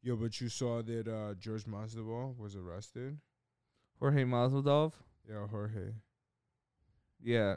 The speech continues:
Speaker 2: 'cause he was trying to fight, uh, Corey Covington. But that's what happens. You gotta keep it professional. Like, you see, that happens. You go to jail. You,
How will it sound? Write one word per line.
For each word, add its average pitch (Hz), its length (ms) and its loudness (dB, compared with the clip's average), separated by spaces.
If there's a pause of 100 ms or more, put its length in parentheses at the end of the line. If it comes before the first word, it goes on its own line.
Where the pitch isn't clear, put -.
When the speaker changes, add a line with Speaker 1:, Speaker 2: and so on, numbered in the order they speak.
(100)
Speaker 2:
'cause 110 160 -2
he 107 80 2
was 117 120 -2
trying 123 160 0
to 113 60 -2
fight, 107 320 2 (600)
uh, 113 260 4
Corey 117 280 2
Covington. 113 680 0
But 120 160 2
that's 117 180 4
what 147 120 2
happens. 127 560 0
You 107 80 -8
gotta 120 120 -2
keep 127 200 -10
it 127 100 -16
professional. 123 680 -8 (520)
Like, 120 200 6
you 123 100 2
see, 139 240 2
that 123 220 6
happens. 135 380 4
You 107 80 -2
go 117 160 6
to 117 100 6
jail. 110 340 2
You, 87 180 -4